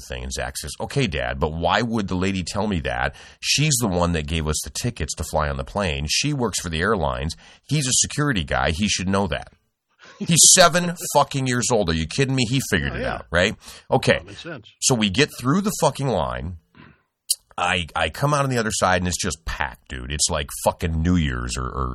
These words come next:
Speaker 1: or, or Easter or Christmas or some shit at the airport for some odd
Speaker 2: Right.
Speaker 1: reason. And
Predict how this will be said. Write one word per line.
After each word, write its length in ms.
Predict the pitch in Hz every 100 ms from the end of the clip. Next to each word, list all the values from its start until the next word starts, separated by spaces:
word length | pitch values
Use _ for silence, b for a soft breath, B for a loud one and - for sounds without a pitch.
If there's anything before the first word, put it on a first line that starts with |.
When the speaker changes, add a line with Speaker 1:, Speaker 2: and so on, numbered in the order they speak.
| 64
Speaker 1:
or, 140 | 62 -
or 140 | 73 -
Easter 380 | 131 117 - 71
or 140 | 65 73 -
Christmas 420 | 139 - 85 -
or 60 |
some 240 | 73 71 65
shit 220 | - 80
at 60 | 64
the 100 | 71
airport 400 | 73 - 69 60
for 100 | 71
some 180 | - 69
odd 260 | 69 67 62
Speaker 2:
Right. 120 | 65
Speaker 1:
reason. 260 | 62 62 64 B B B B
And 420 | - 117 110 104